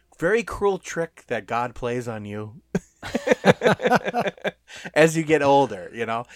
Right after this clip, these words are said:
But it's not really. I mean, it's, it's a, it's a, it's a life stage thing, you know?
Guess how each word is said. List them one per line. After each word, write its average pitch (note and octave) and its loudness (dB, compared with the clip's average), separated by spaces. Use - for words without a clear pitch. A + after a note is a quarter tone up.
But F#3+ 4
it's - 0
not G3+ 2
really. A2+ 0
I D3 2
mean, D#3+ -2
it's, F#3 0
it's G3 -4
a, F3 -4
it's D#3 -2
a, A#2+ 2
it's D3 -6
a C3+ -2
life A#2 -4
stage A2 -12
thing, D#3+ -6
you C#3 -2
know? D#3+ -4